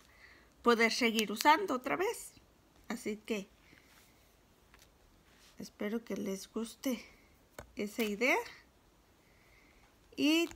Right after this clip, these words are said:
también para ese kit,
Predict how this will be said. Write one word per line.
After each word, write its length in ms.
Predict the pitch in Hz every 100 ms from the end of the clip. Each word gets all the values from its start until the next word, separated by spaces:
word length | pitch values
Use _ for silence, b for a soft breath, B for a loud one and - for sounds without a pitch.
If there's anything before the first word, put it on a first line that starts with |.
| -
también 640 | 330 330 311 294 285 285 320 320 - - - - - B B B B B B B -
para 240 | 226 220
ese 260 | 226 240 285
kit, 220 | 294 330